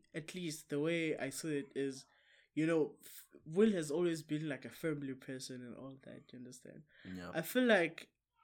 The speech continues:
Speaker 1: I don't know. Uh, saying that he'll let it slide is not the correct way to say, because this isn't
Speaker 2: Mm-hmm.
Speaker 1: something you let slide, do you understand?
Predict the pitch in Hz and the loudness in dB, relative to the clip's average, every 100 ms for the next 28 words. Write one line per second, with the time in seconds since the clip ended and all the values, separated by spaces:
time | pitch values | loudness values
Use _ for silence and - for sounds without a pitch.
0 | _ _ - _ _ _ - 220 285 269 | _ _ -20 _ _ _ -10 -4 0 2
1 | 226 160 - - _ _ _ _ _ _ | 2 0 -6 -14 _ _ _ _ _ _
2 | _ _ - - - _ 190 - 294 339 | _ _ -8 -8 -8 _ -4 4 8 10
3 | 302 214 208 220 175 165 160 196 196 175 | 10 8 6 6 4 4 6 6 4 2
4 | - 165 160 156 156 - 139 139 156 156 | -2 2 6 6 4 -2 -6 -4 -4 -4
5 | 123 - 135 139 139 127 131 135 131 - | -8 -6 -2 -2 -4 -4 -2 -2 -2 -2
6 | 143 - - - 202 233 240 370 330 240 | -2 -2 -10 2 8 8 10 8 8 10
7 | 285 254 247 247 185 185 208 208 - 196 | 10 10 10 10 10 10 10 8 2 4
8 | 175 131 120 147 156 156 156 185 151 151 | 4 4 0 -2 0 0 0 0 0 -2